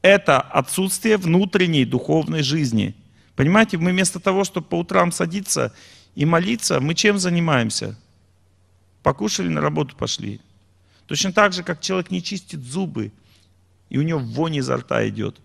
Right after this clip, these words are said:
Точно так же он не чистит сердце, из сердца вонь. Какая у женщины из сердца вонь идёт? Она становится некрасивой,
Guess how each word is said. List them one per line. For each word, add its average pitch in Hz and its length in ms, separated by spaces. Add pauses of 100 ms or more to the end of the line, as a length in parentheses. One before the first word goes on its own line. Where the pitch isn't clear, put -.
(120)
Точно 143 260
так 180 180
же 160 80
он 147 100
не 151 140
чистит - 400
сердце, 156 420
из - 280
сердца 120 420
вонь. 104 360 (500)
Какая 175 360
у 175 80
женщины 175 520
из 160 100
сердца 160 380
вонь 143 260
идёт? 127 260 (300)
Она 123 220
становится 123 600
некрасивой, 110 960